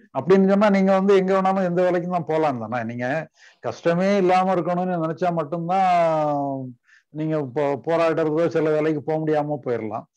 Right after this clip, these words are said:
சகிச்சுக்கிடலான்னுட்டு ஒரு முடிவுக்கு வந்துட்டீங்கன்னு சொன்னா நீங்க எந்த வேலைக்கும் போக முடியும். பிறகு அதுக்கப்புறம் நீங்க ஒ-, இருக்கிறதுல எது பெட்டரோ அதுல நீங்க choose பண்ணிக்கலாம். அதாவது அதுக்காக கடைசி வரைக்கும் சகிச்சுக்கிட்டே இருக்கணும்னு அவசியம் இல்ல. வேற ஒரு better choice வந்ததுன்னா அங்க மாறிக்கிடலாம்.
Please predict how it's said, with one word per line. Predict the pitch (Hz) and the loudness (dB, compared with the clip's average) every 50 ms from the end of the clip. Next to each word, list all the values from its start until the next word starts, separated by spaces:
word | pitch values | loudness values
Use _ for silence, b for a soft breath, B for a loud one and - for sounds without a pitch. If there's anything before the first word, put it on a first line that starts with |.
| _ _ _ _ _ _ | _ _ _ _ _ _
சகிச்சுக்கிடலான்னுட்டு | - - - 151 170 185 170 - 196 185 185 185 185 190 190 196 196 196 180 175 | -20 -4 0 2 2 2 4 4 4 4 4 4 4 4 4 2 2 0 2 2
ஒரு | 196 190 180 | 2 2 2
முடிவுக்கு | 175 175 175 185 190 185 185 | 0 0 0 2 2 0 -2
வந்துட்டீங்கன்னு | 180 175 170 165 180 180 180 175 175 | -4 -4 -4 -6 -6 -6 -6 -4 -4
சொன்னா | 175 180 202 202 | -4 -2 -2 -2
நீங்க | 196 185 175 170 165 | -2 -2 -2 -2 -2
எந்த | 165 175 190 | 0 0 0
வேலைக்கும் | 185 180 175 180 165 185 175 170 | 2 2 0 0 -2 -4 -4 -2
போக | 160 160 156 | -2 -2 -2
முடியும். | 151 139 135 123 120 127 - _ _ _ _ _ _ _ _ _ | -2 -2 -2 -2 -2 -4 -8 _ _ _ _ _ _ _ _ _
பிறகு | 165 180 214 226 226 220 240 | -2 0 0 2 2 2 2
அதுக்கப்புறம் | 226 208 214 214 208 220 202 208 226 240 262 262 254 | 2 2 2 2 2 0 0 0 0 0 0 0 0
நீங்க | 226 226 220 214 220 214 202 185 | 0 0 0 0 0 -2 -2 0
ஒ-, | 185 185 180 175 175 175 170 170 170 165 | 0 0 0 2 2 2 2 2 2 2
இருக்கிறதுல | 165 165 175 208 220 214 247 226 226 220 220 226 226 208 | 0 0 0 0 0 0 0 0 2 2 2 2 4 4
எது | 202 196 202 226 | 4 2 2 0
பெட்டரோ | 190 196 196 196 220 226 240 | 0 0 0 0 0 0 0
அதுல | 240 220 214 214 | 2 0 0 0
நீங்க | 208 202 190 190 - | -2 -2 -4 -2 -2
choose | 214 202 202 - 180 | -2 -2 -2 -2 -4
பண்ணிக்கலாம். | 156 139 113 117 117 120 | -4 -2 -2 -2 -2 -2
அதாவது | 135 143 156 156 165 185 202 233 277 - b b b b b 120 | -2 -2 -2 0 0 0 0 0 -2 -8 b b b b b -10
அதுக்காக | 123 147 147 180 175 - | -8 -4 -2 -2 -2 -2
கடைசி | - 170 147 165 170 - 185 | -2 -2 -2 -2 0 0 0
வரைக்கும் | 175 180 190 196 - | 0 0 0 0 0
சகிச்சுக்கிட்டே | 180 165 165 160 175 165 196 202 | 0 0 0 0 -2 0 0 0
இருக்கணும்னு | 196 170 160 180 180 180 185 | 0 0 -2 -4 -4 -4 -2
அவசியம் | 170 165 160 160 165 156 | -2 -2 -2 -4 -6 -6
இல்ல. | 139 139 165 - - - _ _ _ _ | -4 -4 -4 -4 -6 -10 _ _ _ _
வேற | - 180 190 214 220 208 | -6 -4 -2 0 2 2
ஒரு | 202 185 | 0 0
better | 170 180 185 185 220 220 190 | 0 -2 -2 0 -2 -2 -2
choice | - 208 202 202 196 196 - | -2 0 0 0 0 -2 -4
வந்ததுன்னா | 202 185 185 202 226 226 | -6 -6 -4 -2 -2 -2
அங்க | 214 196 196 196 | 0 -2 -2 -2
மாறிக்கிடலாம். | 180 180 175 175 175 165 160 139 135 120 120 127 - | 0 0 0 2 2 0 0 0 -2 -2 -4 -6 -8